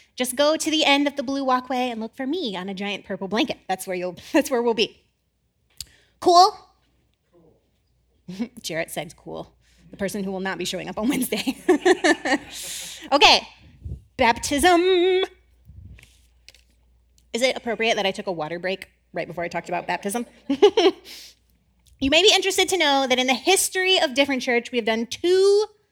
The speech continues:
total baptisms, both of which were private, uh, meaning only the people that were getting baptized and anyone they wanted there could attend.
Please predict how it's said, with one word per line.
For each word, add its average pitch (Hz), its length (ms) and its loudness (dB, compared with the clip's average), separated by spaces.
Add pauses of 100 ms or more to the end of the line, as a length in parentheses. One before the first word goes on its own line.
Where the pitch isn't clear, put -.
(140)
total 285 580 2
baptisms, 180 880 -4 (600)
both 214 160 -6
of 226 80 -12
which 220 180 -10
were 175 80 -14
private, 208 560 -6 (840)
uh, 202 380 -6
meaning 233 420 -2
only 262 300 0
the 277 80 0
people 294 240 0
that 302 100 4
were 294 60 -2
getting 294 180 0
baptized 269 460 2
and 233 100 0
anyone 240 220 -2
they 226 120 2
wanted 220 280 -2
there 208 160 2
could 208 140 -6
attend. 190 340 -6